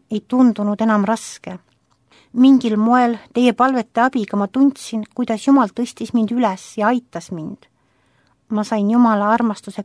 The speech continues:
kõikehõlmavast õnnistusest osa. Kui peaaegu kõik oli ära võetud,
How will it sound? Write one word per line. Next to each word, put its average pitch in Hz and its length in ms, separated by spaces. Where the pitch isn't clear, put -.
kõikehõlmavast 220 1040
õnnistusest 185 760
osa. 190 300
Kui 254 120
peaaegu 277 380
kõik - 420
oli 208 140
ära 226 220
võetud, 190 540